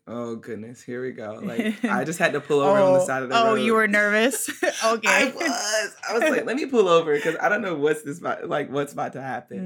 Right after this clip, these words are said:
Speaker 2: Mm-hmm.
Speaker 1: And then she told me and I was, like, stuck 'cause I was just like, "Oh my God, this is real." And then, yeah, I called my parents and,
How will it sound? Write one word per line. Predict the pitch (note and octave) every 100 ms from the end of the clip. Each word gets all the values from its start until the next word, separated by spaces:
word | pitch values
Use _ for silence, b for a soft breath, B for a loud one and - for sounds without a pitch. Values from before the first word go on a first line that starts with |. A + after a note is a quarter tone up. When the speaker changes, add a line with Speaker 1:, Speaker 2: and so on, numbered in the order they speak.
| F3+
Speaker 2:
Mm-hmm. | E3+
Speaker 1:
And | E3+
then | F3 F3
she | G3
told | F3 D3+ C#3
me | C#3 C3+ C#3 b b b
and | D3 C#3+
I |
was, | C#3 D3
like, | C#3
stuck | - - - C#3+ C#3 - - _ _ _ _
'cause | _
I | D#3
was | D3+
just | D3
like, | D3+
"Oh | E3
my | E3+
God, | E3 E3 C#3+
this | C3+ D3+
is | D#3
real." | D3 D#3+ C#3+ C3+ C#3 b b b b b
And | A#3+
then, | B3+
yeah, | B3+ -
I | F#3+
called | F3 E3
my | F3+
parents | F3 F3+ F3+ E3+ - -
and, | E3+ D#3+ E3 E3 E3+